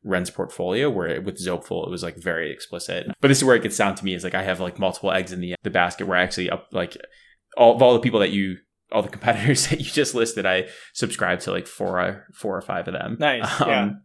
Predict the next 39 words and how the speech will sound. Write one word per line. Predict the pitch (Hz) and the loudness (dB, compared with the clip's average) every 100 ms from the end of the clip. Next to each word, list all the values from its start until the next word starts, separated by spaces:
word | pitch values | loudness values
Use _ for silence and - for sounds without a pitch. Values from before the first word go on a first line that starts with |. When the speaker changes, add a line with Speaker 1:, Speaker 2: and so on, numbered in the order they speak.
| _ _ _ _ _ - | _ _ _ _ _ -8
Speaker 1:
just | 110 104 | -6 0
'cause | 110 | 2
I | |
wanna | 101 98 92 - - - | 2 2 0 -6 -20 -10
try | - 120 | 2 4
out | 101 101 | 4 2
the | 98 101 | -2 -4
customer | 110 - 101 | -6 -6 -6
experience, | 95 - 101 98 - | -8 -8 -8 -8 -8
but | 95 | -6
also, | 92 107 95 92 - - - - | -4 -2 -2 -4 -12 -20 -20 -4
um, | 92 90 101 101 | -2 -2 -4 -2
I | 110 | -2
think | - 101 | -2 -4
it's | - | -4
gonna | 104 | -6
take | 92 95 95 | -4 -6 -6
a | |
variety | 92 90 92 92 | -4 -2 -2 -2
of | 90 | -4
different | 87 - 90 95 - _ | -6 -8 -8 -8 -12 _
projects. | - 90 107 - | -4 -2 -2 -4
I | |
think | 98 101 101 | -4 -6 -4
no, | 110 95 95 95 95 - - - - _ _ _ _ - | -2 0 0 0 -4 -10 -20 -20 -20 _ _ _ _ -10
I | 110 | -6
think | 110 127 101 | -2 -2 0
no | 101 | 0
s-, | 110 - | -2 -6
carbon | - 113 117 117 117 - - - | -4 0 0 0 -4 -8 -14 -10
or | 107 | -10
climate | - 104 98 | -2 -2 -2
solution | - 101 101 101 | -4 -6 -6 -8
is | 90 | -8
a | |
bad | - 85 95 | -6 -4 -6
solution. | - 131 147 180 | -6 -8 -6 -6
I | 104 | -6
think | - 92 | -6 -8